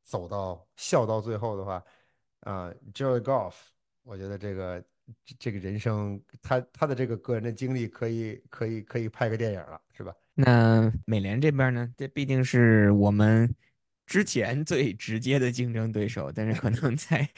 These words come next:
Speaker 2: 过去的这几个赛季与我们无关啊。那乌鸦打酋长的这场比赛，飞哥更，更看好谁？
Speaker 1: 我觉得，呃，我，我觉得我更看好乌鸦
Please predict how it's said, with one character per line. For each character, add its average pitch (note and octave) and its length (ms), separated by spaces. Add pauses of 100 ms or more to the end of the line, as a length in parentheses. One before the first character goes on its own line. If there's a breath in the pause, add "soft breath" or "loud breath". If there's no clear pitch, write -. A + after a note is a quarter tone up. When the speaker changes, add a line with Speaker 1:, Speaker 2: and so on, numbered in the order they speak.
(220 loud breath)
Speaker 2:
过 - 160
去 - 160
的 C3 100
这 A#2 140
几 - 180
个 F#2 80
赛 G#2 220
季 G2 260
与 G2+ 100
我 G#2+ 100
们 F#2 120
无 F2 300
关 A2+ 200
啊。 F2 340
那 A2 200
乌 G#2+ 280
鸦 B2 180
打 G2 260
酋 A2 240
长 A#2 180
的 C2+ 100
这 F#2+ 80
场 F#2+ 200
比 F2 140
赛， F2 180
飞 F#2 200
哥 F#2 320
更， F2+ 320 (100)
更 G#2 160
看 F#2+ 180
好 E2+ 160
谁？ C#2+ 240 (520 soft breath)
Speaker 1:
我 A2+ 120
觉 B2 140
得， C#3+ 380 (120)
呃， G2+ 480 (340)
我， A2 240 (600)
我 G#2 180
觉 A2 160
得 D#3 80
我 A2 160
更 F#2 140
看 F#2 140
好 D#2 120
乌 D2 140
鸦 D#2 100